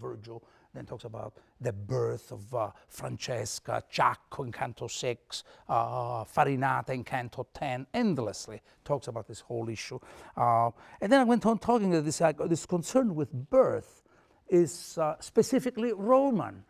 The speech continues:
I said. This is really a Roman insight into the importance. It's really what distinguishes, mm, uh, uh, uh, the, the, the, the Greek tragic understanding of birth. You know,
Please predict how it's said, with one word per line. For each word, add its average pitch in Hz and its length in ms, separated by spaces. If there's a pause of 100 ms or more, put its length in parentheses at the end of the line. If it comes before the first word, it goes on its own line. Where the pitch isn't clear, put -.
I 131 160
said. 107 400
This - 180
is 185 140
really 202 400
a 175 60
Roman 220 360
insight 233 520 (500)
into 139 500
the 135 100
importance. 165 540 (180)
It's - 180
really 262 160
what 208 200
distinguishes, 196 840 (360)
mm, 190 140 (240)
uh, 185 40
uh, 185 260 (420)
uh, - 280 (260)
the, 156 280
the, 180 260
the, 170 120
the 165 180
Greek 196 420
tragic 220 500
understanding 131 840 (240)
of 104 280
birth. 113 400
You 131 80
know, - 80